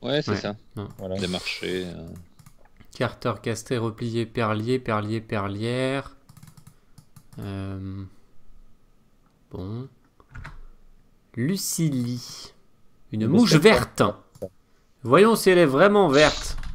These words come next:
Speaker 2: Hop.
Speaker 3: Ah bah oui.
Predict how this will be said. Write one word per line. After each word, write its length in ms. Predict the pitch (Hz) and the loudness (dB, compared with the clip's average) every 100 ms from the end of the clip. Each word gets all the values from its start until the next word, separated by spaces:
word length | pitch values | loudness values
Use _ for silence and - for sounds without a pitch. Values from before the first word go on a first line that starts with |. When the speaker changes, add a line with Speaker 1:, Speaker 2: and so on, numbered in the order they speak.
| - | -2
Speaker 2:
Hop. 80 | - - - - - - - - - - - _ - - - - - - - - _ _ _ _ - | 4 4 2 -4 -8 -12 -16 -20 -20 -20 -20 _ -20 -20 -20 -20 -20 -20 -20 -20 _ _ _ _ 0
Speaker 3:
Ah 80 | 113 | 2
bah 160 | 127 | 4
oui. 200 | 101 110 | 2 0